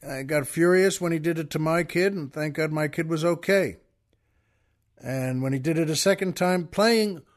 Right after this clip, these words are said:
with my kid, I sort of shrugged it off. And I said to the parents, "Look, he's a rotten kid, but that's what happens in baseball." And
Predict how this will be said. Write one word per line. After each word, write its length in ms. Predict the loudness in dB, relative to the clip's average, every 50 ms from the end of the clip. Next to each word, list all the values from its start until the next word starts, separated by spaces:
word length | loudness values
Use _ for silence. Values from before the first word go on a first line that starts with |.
| _ _ _ _ -6
with 540 | 0 2 4 4 4 2 -2 -16 -20 -20 _ _ _ _ _ -6
my 360 | -4 -2 0 0 0 0 -2
kid, 540 | -2 -4 -2 0 0 0 0 -2 -6 -10 -10 _ _ _ _ _ _ _ _ _ _ _ _ _ _ _ _ _ _ _ _ _ _ _ _ -20 -16 -8 -4
I 200 | 0 2 2 2
sort 220 | 2 2 2 2
of 100 | 0 -2
shrugged 340 | -2 0 2 2 2 2 2
it 80 | 2
off. 380 | 4 4 4 4 0 -4 -14 _ _ _ _ _ _ _ -10
And 80 | -6 -4
I 60 | -4
said 180 | -2 -2 -2 -4
to 80 | -4
the 80 | -8 -4
parents, 320 | -2 -2 0 -2 -2 -2
"Look, 340 | 0 0 -2 -2 -4 -12 -20 _ _ _ _ _ _ _ _
he's 220 | _ -10 -8 -8 -6
a 60 | -4
rotten 400 | 0 0 0 0 0 -4 -10 -6
kid, 460 | -4 0 0 0 0 -2 -4 -12 -16 -20 -20 _ _ _ -20 -20 -20 -20 -16 -8
but 180 | -4 -4 -4 -2
that's 240 | -2 -4 -4 -2 -2
what 100 | 0 2
happens 340 | 2 2 2 0 -2 -4 -4
in 120 | -4 -4
baseball." 500 | -4 -6 -6 -6 -8 -10 -14 -14 -16 -20 -20 _ _ _ _ _ _ _ _ _ _ _ _ _ _ _ _ _ _ _ _ _ _ _ _ _
And 680 | -4 -2 0 2 2 4 2 2 2 0 0 -2 -4